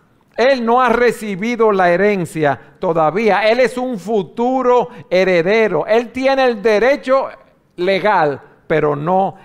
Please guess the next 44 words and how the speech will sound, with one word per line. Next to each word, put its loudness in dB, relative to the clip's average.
en -4
la -2
práctica. -4
Y -6
fíjense, -2
"En -4
nada 2
es 2
diferente -2
del -2
siervo, -4
aunque -2
sea -2
dueño 0
o -2
señor -2
de -2
todo". -2
En 0
potencia, 0
él 0
es 2
el -2
dueño 2
de 0
todo 0
lo 0
que 0
hay 2
ahí, 0
pero 0
todavía 0
no -4
lo 0
ha 2
recibido. -6
Y -8
miren -2
lo 0
que -2
dice -2
el 0
versículo -2
dos. 0